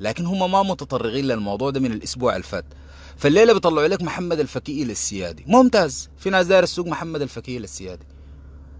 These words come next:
داير تسوق محمد الفكي إلى السيادي كيف؟ عن طريق شنو؟ ممكن تفتح الوثيقة الدستورية المضروبة دي، ورتك الحل.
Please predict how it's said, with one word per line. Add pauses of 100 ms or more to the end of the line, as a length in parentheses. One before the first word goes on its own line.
(100)
داير
تسوق
محمد
الفكي
إلى
السيادي
كيف؟ (1700)
عن
طريق
شنو؟ (480)
ممكن
تفتح
الوثيقة
الدستورية
المضروبة
دي، (140)
ورتك
الحل.